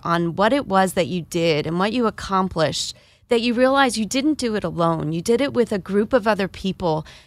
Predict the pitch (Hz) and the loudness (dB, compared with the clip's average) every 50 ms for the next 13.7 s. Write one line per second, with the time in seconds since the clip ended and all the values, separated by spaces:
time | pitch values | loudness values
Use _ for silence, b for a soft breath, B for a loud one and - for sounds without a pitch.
0 | B B - 220 214 226 214 190 214 220 240 254 277 302 294 247 214 - 220 220 | B B 0 0 2 0 0 0 0 2 2 2 2 2 0 -2 -4 -2 0 0
1 | 202 202 208 180 170 190 190 180 175 - - b b b b b - 226 214 - | 2 0 0 0 0 0 0 0 -2 -4 -8 b b b b b -2 -2 -2 -2
2 | - - 214 233 247 262 277 262 - - 190 175 - 180 180 - - - - 240 | -2 -2 0 2 2 2 2 0 -2 -6 -4 -2 -2 -2 -2 -4 -6 -6 -4 -4
3 | 180 165 147 143 - 135 113 104 - - _ _ _ _ _ _ - - 180 196 | -4 -4 -4 -4 -4 -4 -4 -6 -6 -12 _ _ _ _ _ _ -6 0 2 2
4 | 196 202 214 214 208 254 254 269 269 - 180 180 208 226 214 202 180 151 170 180 | 4 2 2 2 4 4 2 2 0 -4 -6 -4 -2 0 0 0 0 0 -2 -4
5 | 175 - 185 190 175 208 196 196 185 180 185 - - _ - - 185 - - 180 | -2 0 -2 0 0 0 0 2 0 0 -2 -6 -10 _ -8 -6 -6 -4 -4 -2
6 | 180 175 165 165 160 156 - - 180 170 165 165 160 143 147 - 143 165 b b | -2 0 -2 -2 -4 -6 -6 -4 -2 -2 0 -2 -2 -4 -4 -6 -8 -8 b b
7 | b b b - - 285 240 262 254 214 190 - 285 285 269 233 262 233 208 190 | b b b -2 -2 0 2 2 2 0 0 0 0 0 2 2 0 2 2 2
8 | 196 185 180 170 165 - 190 170 160 - - - - 170 165 160 - - 160 160 | 2 2 2 0 -2 -2 -2 -2 -2 -2 -4 -4 -4 -2 -2 -2 0 0 0 0
9 | - - 156 147 156 185 208 208 254 247 - 262 247 - - 240 226 214 180 165 | 0 -4 -4 -2 0 0 2 2 2 2 2 -2 -4 -2 -2 -2 -2 -2 -2 -2
10 | - 208 196 180 190 190 185 180 175 180 185 185 208 208 - - 196 202 190 190 | 0 0 4 4 4 4 2 0 -2 -4 -2 -2 -4 -6 -6 -6 -4 -4 -4 -4
11 | - - 196 196 185 175 - 175 180 165 - - 180 175 175 175 180 175 165 165 | -2 -2 0 0 0 -2 -2 -4 -4 -4 -2 0 0 2 4 4 4 2 2 2
12 | 160 160 B B B B B B - 220 220 190 214 240 247 254 240 233 185 202 | 0 -2 B B B B B B 0 0 2 2 4 4 4 4 4 2 2 2
13 | 196 190 190 - - - 202 190 175 165 156 165 - | 2 2 2 0 0 2 2 4 4 2 0 -2 -6